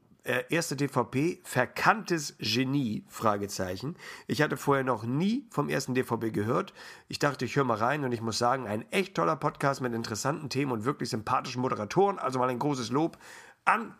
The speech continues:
Hobbs und Holle und, äh, dieses Lob geben wir zurück. Äh, herzlich willkommen, Dom, in unserem Forum und herzlich willkommen hier als Hörer. Ja,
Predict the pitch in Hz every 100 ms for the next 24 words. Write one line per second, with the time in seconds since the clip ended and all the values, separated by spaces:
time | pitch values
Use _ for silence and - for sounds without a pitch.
0 | _ 202 220 - 170 123 170 180 175 -
1 | 143 147 143 139 123 139 131 123 139 135
2 | 143 139 - 127 175 - - 139 127 143
3 | 139 127 147 139 139 135 123 113 107 131
4 | 160 156 147 - 117 117 113 110 101 110
5 | 117 117 110 - - 151 139 135 - -
6 | - - 123 135 127